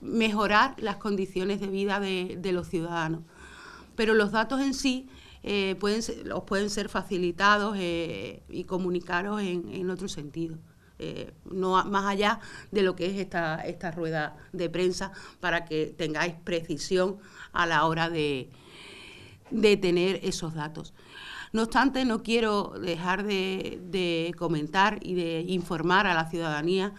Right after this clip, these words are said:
de las inversiones que se están haciendo a través de los fondos europeos.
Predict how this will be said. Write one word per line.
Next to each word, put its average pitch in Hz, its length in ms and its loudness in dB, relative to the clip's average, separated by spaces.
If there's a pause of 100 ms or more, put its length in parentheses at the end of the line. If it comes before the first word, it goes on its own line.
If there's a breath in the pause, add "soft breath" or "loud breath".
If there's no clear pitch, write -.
(240 loud breath)
de 202 140 -2
las 185 120 0
inversiones 185 440 0
que 262 100 -2
se 262 100 -4
están 214 200 -4
haciendo 214 440 -4 (200 loud breath)
a 185 100 0
través 180 320 0
de 240 80 0
los 190 120 -2
fondos 214 400 -2
europeos. 156 680 -6